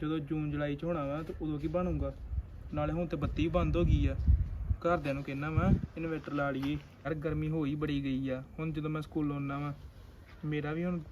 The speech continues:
ਕਰਦਾ ਹੀ ਆ ਜੀ ਵੀ ਚੱਲ ਪੱਖੇ ਥੱਲੇ ਜਾ ਕੇ ਤੇ ਲੰਮਾ ਪੈਣਾ ਵਾਂ। ਜਦੋਂ ਘਰ ਨੂੰ ਆਈਦਾ ਵਾ, ਉਦੋਂ ਬੱਤੀ ਬੰਦ ਹੁੰਦੀ ਆ। ਮੰਮੀ ਨੂੰ ਕਹਿਣਾ ਵਾਂ ਵੀ ਪਾਪਾ ਨੂੰ ਕਹੋ ਵੀ ਅੱਡੇ ਤੇ ਜਿਹੜਾ ਵਾ ਹੈ ਵਾ ਇਨਵੇਟਰ ਵਾਲਾ, ਉਹਨੂੰ ਪੁੱਛ ਲਓ ਵੀ ਇਨਵੇਟਰ ਲੈ ਕੇ ਤੇ ਲਵਾ ਲਈਏ।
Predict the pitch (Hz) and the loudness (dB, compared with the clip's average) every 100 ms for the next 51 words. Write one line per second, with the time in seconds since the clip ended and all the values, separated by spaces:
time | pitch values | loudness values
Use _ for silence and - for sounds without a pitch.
0 | - 156 131 135 165 175 165 160 165 165 | -6 -2 -2 -2 0 0 -2 -2 -2 -2
1 | - 147 160 165 165 156 143 151 165 147 | -2 -6 -4 0 0 0 0 -2 0 0
2 | 139 139 135 135 135 - - - - 165 | -2 -2 -4 -4 -6 -10 -16 -16 -8 -2
3 | 170 170 185 175 147 147 147 156 160 160 | 0 2 2 2 2 0 0 2 2 2
4 | 151 - 160 151 143 131 131 135 170 156 | 0 -4 -4 -4 -4 -2 -2 0 0 0
5 | 143 139 - - - - - - - 170 | 0 -2 -6 -14 -18 -18 -18 -16 -8 -2
6 | 165 165 185 - - 156 165 160 175 - | 2 4 4 4 4 4 4 10 12 12
7 | - - 165 156 - - - 143 180 185 | 10 8 10 8 4 4 4 0 -2 -2
8 | - - - - - 170 160 151 151 151 | -8 -10 -16 -8 -2 0 0 -2 -4 -2
9 | 156 165 170 170 160 160 151 - 143 151 | 0 2 2 0 0 0 -2 -4 -4 0
10 | 170 170 - - 160 160 - - - - | 2 10 12 12 10 6 6 2 -2 0
11 | - - - 170 165 160 151 156 165 160 | 0 -4 2 4 6 4 2 0 0 0
12 | 160 170 175 143 127 143 | -2 0 2 2 -2 -6